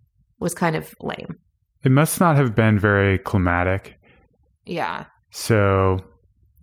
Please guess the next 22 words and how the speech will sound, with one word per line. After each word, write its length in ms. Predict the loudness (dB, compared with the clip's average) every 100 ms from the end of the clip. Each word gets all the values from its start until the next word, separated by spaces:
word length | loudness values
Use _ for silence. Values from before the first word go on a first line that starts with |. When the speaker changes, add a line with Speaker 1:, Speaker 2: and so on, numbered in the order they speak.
| _ -2
Speaker 2:
they 120 | 0
did 240 | 0 0
what 160 | 0 0
they 100 | 0
did 320 | 0 0 -2
for 160 | -2 -2
a 40 |
reason. 640 | 0 0 0 -2 -2 -4 0
Speaker 1:
Or 200 | 0 2
Speaker 2:
And, 240 | 2 0 -6 -8
yeah, 140 | 0 2
I 100 | 2
actually 380 | 0 0 2 2
think 240 | 0 0
it 80 | 2
was 140 | 2
a 60 | 2
success 680 | -2 -4 2 2 0 -6 -14 -20 -4
having 300 | -4 0 0
the 80 |
three 320 | 0 0 2 0
bachelors 840 | 0 -2 -2 -2 -2 -2 -4